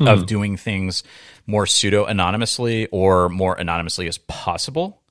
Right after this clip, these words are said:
Speaker 1: uh, to, to kinda reach that next level. Because I think in the, in the, in the beginning stages, you're just trying to limit y-, in a, your exposure to big tech. And then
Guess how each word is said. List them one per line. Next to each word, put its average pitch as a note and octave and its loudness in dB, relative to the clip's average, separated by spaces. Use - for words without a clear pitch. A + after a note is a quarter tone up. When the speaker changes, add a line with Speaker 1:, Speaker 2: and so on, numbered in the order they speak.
Speaker 1:
uh, F2+ 4
to, - 0
to - -8
kinda G2 -2
reach G2 -2
that F2+ 0
next E2 -4
level. F2 -4
Because F#2 -2
I G#2 -6
think G#2+ -2
in G2 -4
the, F#2 -2
in G2 -4
the, F#2 -2
in G#2 -4
the F#2 -4
beginning B2 -2
stages, G#2 -6
you're A2 -18
just F#2+ -4
trying G#2 -2
to F#2 -4
limit F#2+ -2
y-, G2+ -8
in G2+ 0
a, G2+ -2
your F#2+ -2
exposure F#2 -2
to G#2 2
big F#2+ -4
tech. - -2
And G#2+ 0
then F#2 0